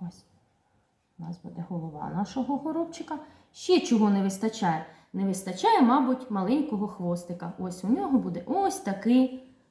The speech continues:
маленький хвостик у нашого горобчика.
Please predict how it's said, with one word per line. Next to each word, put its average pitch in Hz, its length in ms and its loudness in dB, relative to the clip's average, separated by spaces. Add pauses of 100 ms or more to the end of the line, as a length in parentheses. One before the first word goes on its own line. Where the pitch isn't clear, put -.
маленький 190 760 0
хвостик 170 580 -8
у 175 40 -6
нашого 180 540 -2
горобчика. 170 800 -6